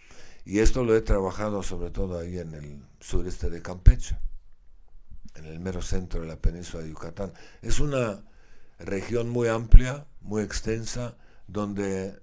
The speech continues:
se conocían muy pocos sitios arqueológicos, ¿no? ¿Por qué? Bueno, porque son regiones difícilmente accesibles,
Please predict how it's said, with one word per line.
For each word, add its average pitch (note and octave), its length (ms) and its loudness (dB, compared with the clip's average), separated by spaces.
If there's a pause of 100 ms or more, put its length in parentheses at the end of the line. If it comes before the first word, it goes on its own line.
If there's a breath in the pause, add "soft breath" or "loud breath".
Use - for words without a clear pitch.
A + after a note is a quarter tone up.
se - 200 -2
conocían G2+ 540 -6
muy A2 180 -8
pocos - 400 4
sitios - 400 -4
arqueológicos, F2+ 960 -8
¿no? F#2 180 -18 (1160 soft breath)
¿Por - 260 8
qué? A#2 280 -4 (180)
Bueno, - 260 -10
porque - 320 6
son F#2 320 -4
regiones F2 540 -2
difícilmente F2 720 -4
accesibles, A2+ 960 -10